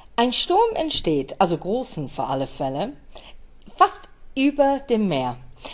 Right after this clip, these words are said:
Denn ein wichtiger Auslöser für die Entstehung von Stürmen ist der Wasserdampf vom Meer,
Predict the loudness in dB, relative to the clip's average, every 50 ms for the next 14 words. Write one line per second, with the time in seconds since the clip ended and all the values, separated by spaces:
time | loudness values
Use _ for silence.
0 | -14 -4 4 6 6 8 8 6 4 4 2 2 2 4 4 6 6 8 6 6
1 | 6 4 0 -2 0 0 0 0 0 -2 -2 0 0 0 0 0 0 0 2 2
2 | 2 2 0 -2 -2 -4 -4 -4 -4 -4 -2 -2 -2 0 0 -2 -2 -2 0 0
3 | 0 0 0 0 -2 -2 0 0 0 4 4 4 4 4 2 -4 -10 -14 -20 -20
4 | -20 -4 6 8 8 8 8 6 2 4 4 4 2 2